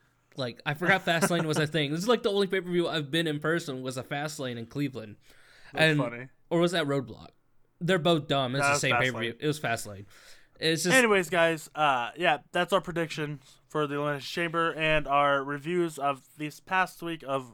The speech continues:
Speaker 2: Monday Night Raw and Friday Night SmackDown.
Speaker 1: Yeah, and, uh, it was
Speaker 2: Yeah,
Speaker 1: pretty
Speaker 2: you
Speaker 1: short.
Speaker 2: can,
Speaker 1: It's
Speaker 2: uh,
Speaker 1: just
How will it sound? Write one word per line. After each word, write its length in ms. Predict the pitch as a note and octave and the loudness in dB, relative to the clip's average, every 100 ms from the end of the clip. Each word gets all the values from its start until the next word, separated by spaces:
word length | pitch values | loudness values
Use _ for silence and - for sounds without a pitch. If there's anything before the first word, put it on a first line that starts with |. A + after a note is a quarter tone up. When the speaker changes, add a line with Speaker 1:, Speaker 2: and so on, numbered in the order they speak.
| - | -20
Speaker 2:
Monday 320 | B2+ C#3+ D#3+ | -8 -4 -2
Night 160 | D3+ D3 | -2 -2
Raw 300 | C#3 C3+ C3+ | 0 2 2
and 400 | B2+ B2+ B2 B2 - - _ - | -2 -2 -4 -6 -12 -20 _ -10
Friday 260 | C3+ C#3 C3+ | -6 -4 -4
Night 240 | B2+ A2 | -6 -10
SmackDown. 840 | - - C3 A#2+ - A#2 D#2 A1 - _ _ _ - _ _ _ _ _ _ _ - | -20 -16 -8 -8 -8 -12 -10 -14 -20 _ _ _ -20 _ _ _ _ _ _ _ -10
Speaker 1:
Yeah, 280 | C3+ A3+ E3+ - - - | -6 -4 -6 -12 -20 -12
and, 380 | B2 C#3 C3 B2+ | -8 -8 -6 -6
uh, 340 | B2 A#2+ A2+ | -4 -4 -4
it 40 | B2 | -6
was 140 | C3 | -2
Speaker 2:
Yeah, 80 | G3 | -2
Speaker 1:
pretty 120 | E3 | 0
Speaker 2:
you 60 | C#3+ | -4
Speaker 1:
short. 380 | C#3+ - D#3 C3+ | -4 -2 0 -2
Speaker 2:
can, 80 | C#3 | -2
Speaker 1:
It's 80 | |
Speaker 2:
uh, 60 | B2+ | -4
Speaker 1:
just 180 | C3 | -6